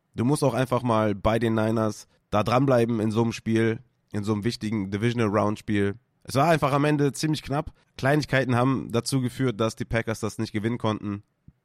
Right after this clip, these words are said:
Aber auch hier, es gibt im Football keine unverdienten Sieger oder selten. Und letztendlich hat sich dann Brock Purdy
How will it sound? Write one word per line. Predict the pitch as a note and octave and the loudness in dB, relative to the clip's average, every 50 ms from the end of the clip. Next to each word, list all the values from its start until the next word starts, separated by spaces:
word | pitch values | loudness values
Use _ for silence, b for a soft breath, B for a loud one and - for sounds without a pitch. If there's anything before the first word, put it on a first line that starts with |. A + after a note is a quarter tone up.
| _ - | _ -8
Aber | - G#2 A2+ A#2 | -4 0 2 2
auch | A2+ A2 - | 2 2 2
hier, | A2+ A2 A2 A2 - - | 2 2 2 2 0 -2
es | A2 G#2 - | -4 -6 -4
gibt | - C3+ - _ _ - | -4 -6 -6 _ _ -2
im | A#2+ A#2 | -2 -2
Football | - - A#2+ A2+ - - G#2+ G#2 - | -2 -2 -6 -6 -4 -4 -4 -4 -4
keine | - - A2 A#2 A#2 F#2+ | -4 -2 -2 0 0 0
unverdienten | G#2 A2 - G2+ G#2 G#2 - G2+ | -2 -2 0 -2 -2 -2 -4 -4
Sieger | G2+ A2 A#2 G#2+ A2 G#2+ G#2+ - _ _ _ - | -6 -4 -2 2 2 0 0 -2 _ _ _ -10
oder | - G2 G2 G2 | -6 -2 -2 0
selten. | F2+ A2 A2 A2+ - A2 G#2+ G#2 G2+ _ _ _ _ - | 2 2 2 2 0 -2 -4 -4 -6 _ _ _ _ -6
Und | G2 F#2+ G2 G2 F2+ - - _ _ _ - | -4 -2 -2 -2 -4 -6 -12 _ _ _ -4
letztendlich | - G#2+ - E2 F#2+ G2 F#2 F#2+ F2 | -4 -4 -2 -2 -4 -4 -4 -4 -4
hat | G2+ F#2 - | -4 -6 -6
sich | - F2 | -6 -4
dann | F#2+ F2 F2 E2+ | -4 -4 -2 -2
Brock | F2+ F#2+ F2+ | -2 -4 -4
Purdy | - - F#2+ F2+ F2+ G2 F#2 F#2 F#2 | -2 -4 -2 -2 -2 -2 -4 -4 -6